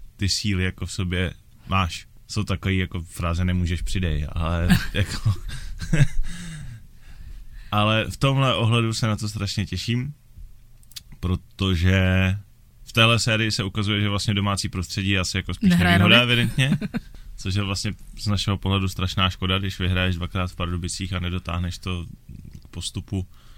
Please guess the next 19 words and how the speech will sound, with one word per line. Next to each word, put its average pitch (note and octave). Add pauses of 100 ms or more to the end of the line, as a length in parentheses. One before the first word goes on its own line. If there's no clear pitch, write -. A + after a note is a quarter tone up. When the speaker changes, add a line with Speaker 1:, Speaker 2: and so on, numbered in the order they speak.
(260)
Speaker 1:
ani F#2
v E2+
šesti F#2+
zápasech, F2+
tak - (680)
prostě -
je F#2
to E2+ (520)
škoda. G2 (1080)
Ale F#2 (680)
zase C#3
vycházím A#2+ (140)
z -
toho, A#2+ (340)
co -
nás G#2
naučil G2+
průběh G2+
playoff. G2+